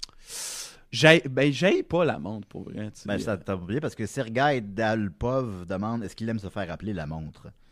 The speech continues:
Speaker 1: J'aime, j'aime surtout ça par comparaison, tu sais. Comparé
Speaker 2: Ouais.
Speaker 1: à Pissed,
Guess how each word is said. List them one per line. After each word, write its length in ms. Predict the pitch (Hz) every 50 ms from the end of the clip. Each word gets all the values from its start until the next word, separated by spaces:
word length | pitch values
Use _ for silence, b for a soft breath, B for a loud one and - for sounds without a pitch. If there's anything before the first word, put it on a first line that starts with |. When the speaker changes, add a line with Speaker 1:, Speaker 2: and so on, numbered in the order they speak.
| _ -
Speaker 1:
J'aime, 340 | 139 123 143 170 185 196 -
j'aime 340 | 151 131 - 165 160 165 156
surtout 360 | - - 214 254 254 - 165
ça 200 | - - 180 190
par 320 | - - 131 120 - -
comparaison, 880 | - - 127 123 - 127 120 117 117 110 107 107 117 120 127 131 120 113
tu 80 | -
sais. 100 | - 117
Comparé 420 | 107 - 123 120 117 127 127 123 127
Speaker 2:
Ouais. 120 | 160 190
Speaker 1:
à 60 | 156
Pissed, 760 | 123 - - 147 135 - - - 123 127 156 180 165 123 107